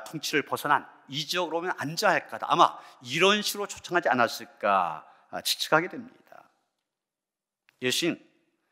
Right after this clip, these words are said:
그런 헬라인들의 요청 받아들이지 않으셨습니다. 그러면서 그들에게 말씀하신 것이 한 알의 밀알의 비유입니다. 밀알이 떨어져서 희생된다.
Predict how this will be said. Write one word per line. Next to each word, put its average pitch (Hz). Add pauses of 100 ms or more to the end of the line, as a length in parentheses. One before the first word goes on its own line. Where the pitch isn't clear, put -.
(160)
그런 170
헬라인들의 151
요청 127 (280)
받아들이지 110
않으셨습니다. - (880)
그러면서 208
그들에게 185
말씀하신 151
것이 120 (280)
한 -
알의 110 (140)
밀알의 107
비유입니다. - (1800)
밀알이 190
떨어져서 156
희생된다. -